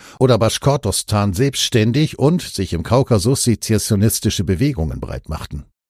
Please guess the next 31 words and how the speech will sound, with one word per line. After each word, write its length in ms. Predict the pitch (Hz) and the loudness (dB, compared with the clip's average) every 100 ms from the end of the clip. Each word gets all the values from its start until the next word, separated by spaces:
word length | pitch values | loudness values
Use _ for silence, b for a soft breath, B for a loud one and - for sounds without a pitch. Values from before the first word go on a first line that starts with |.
| _ _ _ _ _ | _ _ _ _ _
Damals 480 | 87 92 110 120 - | 0 2 4 2 2
wurden 220 | 92 78 | 2 2
diese 240 | 92 90 | -2 -2
Gebilde 460 | 78 73 120 135 95 | -2 2 2 4 2
von 180 | - 80 | 0 -4
keinem 300 | - 110 87 | -2 -2 0
Land 240 | 87 104 | 0 0
der 80 | 82 | 0
Welt 240 | 80 - | 0 -4
anerkannt. 560 | 110 120 - - 58 - B B B | -4 -4 -4 -8 -8 -12 B B B
Das 180 | - 135 | -2 -2
kann 200 | - 156 | 2 2
sich 180 | 156 - | 2 0
unter 220 | 135 131 | 2 4
den 180 | 123 123 | 4 4
Bedingungen 600 | 107 90 175 170 143 120 | 2 2 2 4 4 2
einer 180 | 98 110 | 2 0
russischen 480 | 98 127 110 - 107 | 2 2 2 2 4
Niederlage, 680 | 180 175 113 107 101 101 | 4 4 4 4 4 2
die 200 | 87 95 | 0 0
ja 120 | 87 85 | 0 0
von 220 | 85 82 | 0 -2
vielen 300 | - 117 92 | 0 0 0
im 100 | 80 | 2
Westen 320 | 120 - 95 | 0 0 -4
eifrig 480 | - 127 - 104 - | -2 -4 0 -2 0
herbeigesehnt 840 | 90 95 139 123 95 113 131 120 | 0 2 2 2 4 4 4 4
und 220 | 73 92 98 | 2 -4 0
mitbetrieben 680 | 131 - 117 - 120 104 | -2 0 -4 0 0 2
wird, 240 | 101 98 - | 2 0 -2
ändern. 400 | 151 127 65 | -2 0 -2